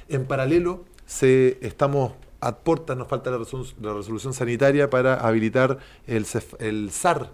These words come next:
Bicentenario, que ya está construido y que va a permitir que... Eh, hoy día el único centro de urgencia que está abierto toda la noche es el sar Renca. Por lo tanto, todos los vecinos del poniente tienen que cruzar la comuna completa para llegar acá y es un sar que está,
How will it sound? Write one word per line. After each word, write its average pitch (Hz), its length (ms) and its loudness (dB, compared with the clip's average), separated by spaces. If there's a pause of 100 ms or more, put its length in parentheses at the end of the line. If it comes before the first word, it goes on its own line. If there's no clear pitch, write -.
(120)
Bicentenario, 131 560 -6
que 127 80 0
ya 123 80 0
está 131 160 -6
construido 127 680 -2 (300)
y 120 140 -6
que 113 100 4
va 120 100 6
a 120 40 0
permitir 127 460 -2
que... 131 320 -2 (280)
Eh, 107 460 -2 (540)
hoy 117 140 2
día 151 300 4
el 123 100 0
único 160 260 -2
centro 151 360 -2
de 139 40 4
urgencia 143 460 -2
que 127 60 0
está 123 160 -2
abierto 135 260 0
toda 131 160 -2
la 127 100 -2
noche 139 300 -4
es 123 240 -6
el 117 80 -6
sar 123 400 -2
Renca. 117 460 0
Por 113 100 -4
lo 110 60 0
tanto, 117 120 0
todos 131 160 4
los 151 140 4
vecinos 135 320 -4
del 123 120 -2
poniente 139 560 -4
tienen 139 220 -4
que 120 80 -8
cruzar 113 300 -4
la 123 100 0
comuna 123 300 -4
completa 113 320 -4
para 131 100 -2
llegar 127 200 2
acá 143 260 2 (440)
y 123 100 -2
es 131 60 0
un 131 180 -4
sar 143 200 -2
que 143 80 -4
está, 135 380 0